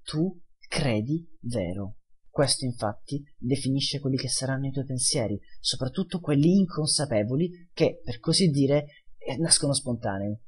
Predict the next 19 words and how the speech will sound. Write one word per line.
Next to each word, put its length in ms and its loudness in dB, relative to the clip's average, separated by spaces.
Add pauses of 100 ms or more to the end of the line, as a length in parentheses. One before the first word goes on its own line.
(840)
Essi 440 -2
si 160 -2
muoveranno 500 2
sempre 720 2
all'interno 840 -2
di 120 0
questo 320 -4
confine. 680 -6 (760)
Per 160 -6
controllare 640 2
questi 260 -2
pensieri 680 -2
devi 220 2
arrivare 380 2
al 200 0
cuore 560 -2
delle 280 0
tue 100 -4
convinzioni. 800 -2